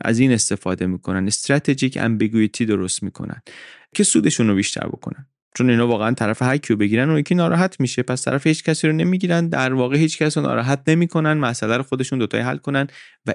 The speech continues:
اینا نهایتاً برندن، چون تونستن که، اه، ردیف‌های اضافه‌ای داشته، ردیف اضافه و ردیف‌های اضافه‌ای داشته باشن توی هواپیما. و خب سالهای سالم آدما کنار می‌آمدن با این مسئله. یک شکلی بالاخره یک نرم اجتماعی و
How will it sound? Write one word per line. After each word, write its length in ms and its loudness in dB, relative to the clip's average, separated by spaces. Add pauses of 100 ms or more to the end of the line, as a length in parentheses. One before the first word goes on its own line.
(120)
اینا 240 4
نهایتاً 500 0
برندن، 520 -2
چون 200 -8
تونستن 500 -4
که، 320 -4 (400)
اه، 160 2
ردیف‌های 560 0
اضافه‌ای 500 0
داشته، 380 -6
ردیف 360 0
اضافه 380 -2
و 20 0
ردیف‌های 500 -2
اضافه‌ای 440 -2
داشته 300 -6
باشن 300 -8
توی 140 -6
هواپیما. 600 -10 (440)
و 160 0
خب 320 -2
سالهای 480 2
سالم 720 0
آدما 520 0 (140)
کنار 260 4
می‌آمدن 640 2 (320)
با 120 -2
این 160 0
مسئله. 440 0
یک 260 0
شکلی 480 -2
بالاخره 440 -6
یک 260 -4
نرم 300 2
اجتماعی 720 0
و 100 2